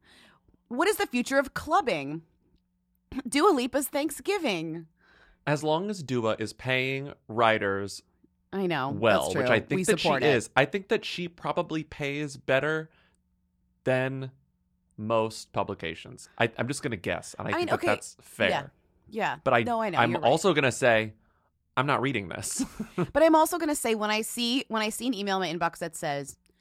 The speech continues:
Speaker 1: "Toxic positivity and its isolating effects dash monkeypox. Are we see,"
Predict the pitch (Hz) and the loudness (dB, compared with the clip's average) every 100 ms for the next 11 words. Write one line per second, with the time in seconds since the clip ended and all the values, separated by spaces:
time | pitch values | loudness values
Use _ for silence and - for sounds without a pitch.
0 | _ - - - 262 262 330 320 269 226 | _ -20 -18 4 4 4 -2 0 4 4
1 | 214 190 180 170 156 160 160 - 151 185 | 2 -2 -2 -2 -2 -2 -4 -2 -4 -2
2 | 190 185 170 170 - 151 151 - 147 233 | -4 -4 -2 -4 -4 -4 -4 -8 2 6
3 | 214 185 - - 226 311 403 208 165 - | 8 6 2 -6 2 2 2 -6 -6 0
4 | 120 - - 226 302 339 320 - - 349 | 0 0 2 6 6 4 0 -2 0 0